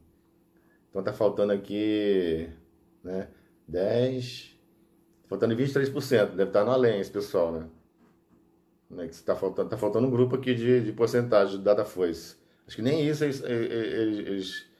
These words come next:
eles perceberam, né? Pessoal, o mesmo Datafolha, né, diz, olha a piada, hein? Olha a piada de, de, de, dessas, dessas, é, pesquisas, né, e quer que a gente, é, engo-,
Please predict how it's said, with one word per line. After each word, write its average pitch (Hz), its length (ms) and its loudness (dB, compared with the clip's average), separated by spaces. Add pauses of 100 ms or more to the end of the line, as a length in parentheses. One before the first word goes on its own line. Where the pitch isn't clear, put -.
(380)
eles - 140 -14
perceberam, 90 600 0
né? 82 60 -8 (920)
Pessoal, 101 560 2 (220)
o 98 60 -10
mesmo 123 240 0
Datafolha, 120 560 2 (600)
né, 101 260 -8 (840)
diz, 107 420 -6
olha 107 200 2
a - 20 -4
piada, 123 400 0
hein? 80 220 -10
Olha 95 160 0
a - 20 2
piada 120 500 4
de, 131 140 2
de, 113 180 0
de, 117 200 -2
dessas, 117 680 0 (380)
dessas, 101 680 0
é, 92 220 0
pesquisas, 117 800 -2 (260)
né, 104 200 0
e - 20 -2
quer 113 160 2
que 120 100 -2
a 120 40 4
gente, 123 420 -2
é, 92 500 -2
engo-, 101 400 -6